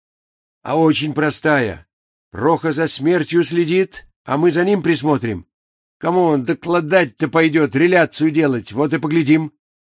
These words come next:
Покажем господину Неймлису, что Сенька Скорик годен не только на посылках быть.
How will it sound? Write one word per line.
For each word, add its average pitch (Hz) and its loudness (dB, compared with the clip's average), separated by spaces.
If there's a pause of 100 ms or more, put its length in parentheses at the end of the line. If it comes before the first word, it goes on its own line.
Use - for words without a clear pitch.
(140)
Покажем 147 0
господину 143 0
Неймлису, 143 2
что 131 -4
Сенька 175 2
Скорик 117 -2
годен 135 0
не 143 2
только 151 0
на 135 0
посылках 131 -2
быть. 113 -4